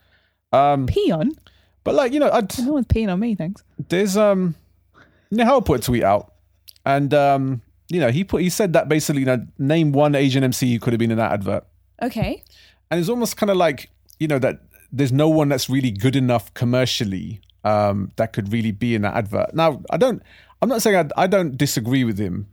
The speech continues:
Speaker 1: because it really isn't. You look at all the rappers and stuff out there right now, Asian rappers, old ones and newer ones. Um, no one's really mixing it on those levels. Um, you know,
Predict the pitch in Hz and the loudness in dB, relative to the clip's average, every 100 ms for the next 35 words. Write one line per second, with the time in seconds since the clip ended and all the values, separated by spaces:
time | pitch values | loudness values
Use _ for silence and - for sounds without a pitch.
0 | - 123 135 151 185 185 151 160 135 139 | -8 -2 0 0 0 0 2 2 2 0
1 | 120 135 156 175 151 147 135 123 127 - | -2 -2 -2 -2 -2 -2 0 2 0 0
2 | 117 113 117 117 120 - 117 - 113 110 | -2 -2 -6 -4 -2 0 -2 -2 -2 -2
3 | 104 104 107 104 104 - 113 110 107 - | 0 -2 0 0 -2 -2 -4 -4 -6 -4
4 | 101 101 - _ - _ - 123 117 107 | -6 -6 -8 _ -20 _ -2 0 2 0
5 | 110 107 104 107 107 110 107 101 104 101 | 0 0 -2 -2 -2 0 0 2 2 0
6 | 101 - _ _ _ 113 113 113 104 104 | -2 -6 _ _ _ 0 2 2 0 -4
7 | _ _ _ - 117 151 247 214 139 143 | _ _ _ -6 -2 0 2 0 0 -2
8 | 170 165 160 139 - _ _ _ - - | 0 0 0 -2 -6 _ _ _ -10 -10
9 | _ _ 147 120 156 - 156 135 123 127 | _ _ -6 -2 -2 -2 0 0 0 0
10 | 123 123 123 131 117 85 - - _ - | 2 2 2 0 0 -4 -6 -12 _ -2
11 | 117 120 113 104 113 127 107 | 2 2 2 0 -2 0 0